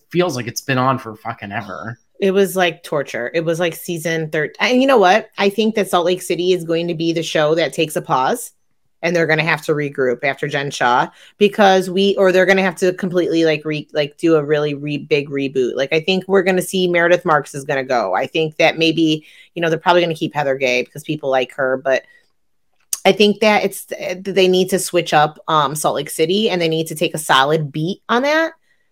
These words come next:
Speaker 2: um, before they really do anything else. I think that they needed to do that with O C, and they didn't, and maybe they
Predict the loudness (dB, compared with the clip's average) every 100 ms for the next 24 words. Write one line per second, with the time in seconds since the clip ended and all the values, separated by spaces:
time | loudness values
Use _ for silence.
0 | _ 0 2 2 -2 -2 -4 0 4 4
1 | 4 4 4 2 2 0 0 -2 -4 -4
2 | -4 -4 -4 0 0 0 -4 -4 -8 0
3 | 4 4 2 0 0 2 0 0 -2 -4
4 | -2 -2 -2 -2 -4 -4 -6 -4 -4 -4
5 | -4 -2 -2 -4 -6 -6 -4 -4 -4 0
6 | 0